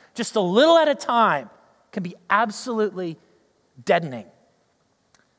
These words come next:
This passage reminds us that rejecting this grace is the most serious sin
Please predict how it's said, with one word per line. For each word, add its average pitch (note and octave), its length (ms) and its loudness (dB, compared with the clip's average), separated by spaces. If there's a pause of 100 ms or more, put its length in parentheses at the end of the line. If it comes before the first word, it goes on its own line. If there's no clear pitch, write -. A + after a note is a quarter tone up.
(120)
This C4 240 2
passage A3+ 480 -2
reminds G3 420 0
us F3+ 140 -8
that - 140 -4
rejecting G#3 640 -2
this E3+ 240 -8
grace E3+ 680 -4 (560)
is G#3 140 0
the G3+ 100 2
most F#3 240 -2
serious D4 560 -4
sin D3 600 -4